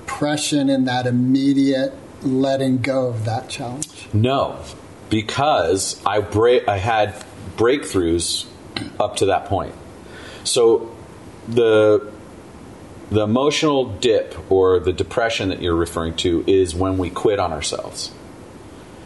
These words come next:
Speaker 2: right?
Speaker 1: Right.
Speaker 2: But it's different when you push through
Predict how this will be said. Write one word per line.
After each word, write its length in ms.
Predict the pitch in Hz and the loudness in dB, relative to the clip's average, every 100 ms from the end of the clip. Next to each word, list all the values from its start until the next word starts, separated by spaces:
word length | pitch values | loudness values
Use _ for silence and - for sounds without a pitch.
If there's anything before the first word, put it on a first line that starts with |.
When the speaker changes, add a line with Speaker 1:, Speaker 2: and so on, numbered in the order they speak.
| - - | -20 -6
Speaker 2:
right? 260 | 80 80 - - 127 | -4 -4 -6 -10 -6
Speaker 1:
Right. 240 | 123 113 | -6 0
Speaker 2:
But 100 | 117 | 0
it's 220 | 110 - | 0 -4
different 520 | - - 156 160 139 101 | -10 -2 0 0 0 0
when 160 | 98 | 0
you 120 | 98 | 0
push 400 | 98 - 156 - | -2 0 0 0
through 600 | - 123 123 131 139 143 | 0 2 4 6 4 0